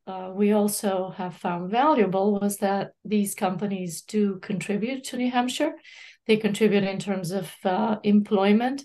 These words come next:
that is available. They contribute in terms of innovation in manufacturing and, and outside of manufacturing. And the fact that they are present in most industries, in all the sectors of our industries,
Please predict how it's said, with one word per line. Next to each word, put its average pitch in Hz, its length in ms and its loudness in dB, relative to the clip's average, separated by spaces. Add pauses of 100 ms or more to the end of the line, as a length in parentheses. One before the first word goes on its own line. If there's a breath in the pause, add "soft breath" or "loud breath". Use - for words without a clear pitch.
that 214 140 2
is 208 220 0
available. 208 680 -4 (400 soft breath)
They 196 120 -2
contribute 202 480 2
in 196 160 0
terms 208 300 2
of 185 160 -4
innovation 208 960 -2
in 180 140 -4
manufacturing 196 1000 -2
and, 175 280 -4
and 190 100 -4
outside 196 460 -2
of 220 80 2
manufacturing. 190 840 -4 (640 loud breath)
And 233 100 -2
the 214 60 -2
fact 277 300 0
that 214 100 2
they 220 160 6
are 196 180 4
present 233 560 -2
in 190 160 0
most 190 420 -2
industries, 214 920 2
in 170 160 -8
all 202 180 -2
the 269 120 -8
sectors 214 440 -4
of 190 140 -2
our 185 260 0
industries, 190 920 -2